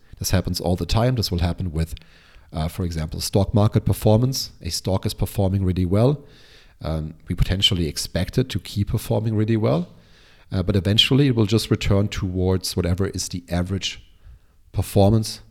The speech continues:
of the stock. Um, this happens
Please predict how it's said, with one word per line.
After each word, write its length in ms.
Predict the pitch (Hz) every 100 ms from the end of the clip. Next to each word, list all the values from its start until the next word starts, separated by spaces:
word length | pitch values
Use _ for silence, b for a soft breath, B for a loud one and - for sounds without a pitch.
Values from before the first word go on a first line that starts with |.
| -
of 340 | 92 101 - - - -
the 100 | 110
stock. 400 | - - 120 - - b b b b b b -
Um, 380 | 92 92 90 - - -
this 320 | 90 110 123
happens 540 | - 104 104 107 95